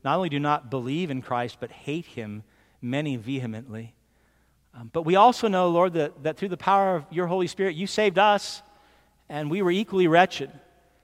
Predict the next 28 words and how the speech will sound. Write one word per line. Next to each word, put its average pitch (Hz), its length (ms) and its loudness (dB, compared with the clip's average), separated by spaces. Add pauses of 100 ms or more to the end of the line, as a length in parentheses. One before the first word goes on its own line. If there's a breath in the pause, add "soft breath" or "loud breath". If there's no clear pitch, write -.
(220)
And 151 100 -4
therefore, 180 240 2
there's 180 160 0
not 196 160 6
a 147 40 -2
single 220 320 -2
soul 208 280 0
in 180 60 0
our 180 120 2
lives, 180 200 2
there's 156 120 -4
not 196 160 4
a, 143 100 0 (200 loud breath)
a 156 100 4
priest, 208 480 0
a, 170 240 2
a 143 80 0
Levitical 185 400 2
priest 196 340 -2
out 170 280 6
there 143 180 0 (140 loud breath)
that - 220 -6
you 190 100 -2
cannot 180 500 2
not 233 280 2
redeem. 190 320 -2
You 165 120 -4
can. 208 500 -2